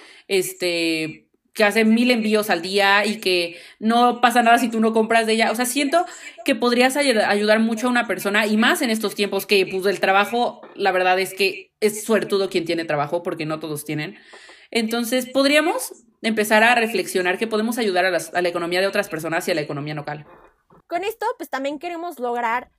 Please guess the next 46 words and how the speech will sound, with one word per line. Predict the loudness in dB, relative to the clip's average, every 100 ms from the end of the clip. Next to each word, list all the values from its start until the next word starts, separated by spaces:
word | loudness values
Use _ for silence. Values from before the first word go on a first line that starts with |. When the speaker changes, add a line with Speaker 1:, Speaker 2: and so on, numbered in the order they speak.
| _
Speaker 2:
que | -6
entendamos | -6 -6 -6 -6 -8 -12
que | -10
sí | -8
podemos | -4 -4 -4 -8
estar | -8 -4 -2
a |
la | 0 -2
moda | -2 0 0 -2 _ -10
sin | -4
tener | -2 -2 -4
que | -6
preocuparnos. | -6 -6 -2 -2 -2 -8 -6
Uno, | -2 -2
por | -4 -6
tener | -6 -4
dinero. | -4 -4 -4 -4 -6 _ _ _ -10
Dos, | 0 2 2 -2 _
por | -4 -2
comprarte | -2 -2 -2 -2
lo |
más | 0 -2 -2
nuevo, | -2 2 2
lo | 0
que | -2
acaba | -2 0 0
de |
salir. | -2 0 -2
O |
sea, | -2 -2
de | -2 -2
que | -6
yo | -4
antes | -4 -6 -8 -8
me | -10
acuerdo | -8 -8 -8
que | -14 -8
cuando | -6 -6 -6
salíamos, | -4 -2 -2 -4 -8
o | -10
sea, | -12
cuando | -10 -8
no | -8
estaba | -8 -6
la | -6 -6
pandemia, | -8 -8 -6 -6